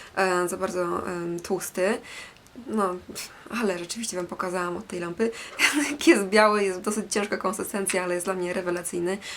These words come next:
Jak, em, dla mnie on jest naprawdę idealnym kremem, bo kosztuje trzy, chyba trzy pięćdziesiąt, także no, po prostu lep-, lepsza cena już być nie może. E, raz na jakiś czas, no mówię, no,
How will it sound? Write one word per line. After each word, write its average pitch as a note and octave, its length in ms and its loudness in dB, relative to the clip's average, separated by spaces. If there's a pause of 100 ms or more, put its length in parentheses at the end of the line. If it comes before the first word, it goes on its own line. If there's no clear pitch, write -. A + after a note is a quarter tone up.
(200)
Jak, A3 380 6
em, G3+ 440 6 (280)
dla A3 160 8
mnie G#3 320 2
on G#3+ 140 4
jest G#3 120 0
naprawdę G3 520 0
idealnym F#3+ 500 2
kremem, F#3 420 2 (280)
bo G#3+ 80 -4
kosztuje A3 300 2
trzy, G#3+ 540 6
chyba F#3+ 140 0
trzy A3 180 0
pięćdziesiąt, G#3 580 2 (260)
także G3 300 2
no, F#3+ 200 2 (480)
po - 60 -20
prostu - 280 -4
lep-, G3+ 300 2
lepsza G#3 240 -2
cena F#3+ 220 -2
już F3+ 140 -4
być F3+ 180 -6
nie F3+ 60 0
może. F3 360 2 (360)
E, G3+ 300 6
raz A#3 160 4
na A3+ 100 2
jakiś A3 220 2
czas, G#3 240 2
no G#3 100 2
mówię, F#3+ 180 0
no, G3 360 4